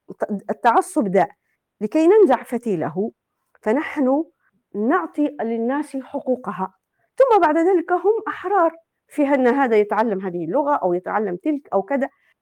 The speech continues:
لغة القرآن واللغة العربية ستفرض نفسها،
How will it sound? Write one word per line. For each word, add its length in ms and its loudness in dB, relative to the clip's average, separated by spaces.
لغة 400 2
القرآن 540 0
واللغة 300 2
العربية 400 0
ستفرض 500 -6
نفسها، 480 -6